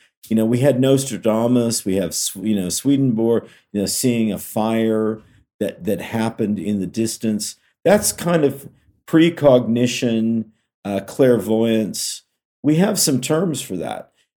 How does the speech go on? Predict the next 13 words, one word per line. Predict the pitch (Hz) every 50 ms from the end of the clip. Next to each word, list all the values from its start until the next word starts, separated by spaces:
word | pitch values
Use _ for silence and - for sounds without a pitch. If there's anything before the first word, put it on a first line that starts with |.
| _ -
But | - -
when | 147 156 156 147 143
someone | 139 - - 196 214 226 233 220 214
can | - 185 165 139
see | - - - - - 156 156 156 151 139 107 123
into | 123 127 123 127 127 110
another | 107 107 110 117 120 117 127 127
person's | 123 - - 127 113 110 - - 107 101 92 -
mind, | 107 107 104 104 101 98 90 87 87 90 87 - _ _ _ _ _ _ -
we | 120 117
say | 113 - - - 120 113 104
mind | 101 104 104 107 107 113 117 123 120 123 117 107 107 - _ -
reader | 98 95 92 104 110 107 107 101 95 90 80 65 -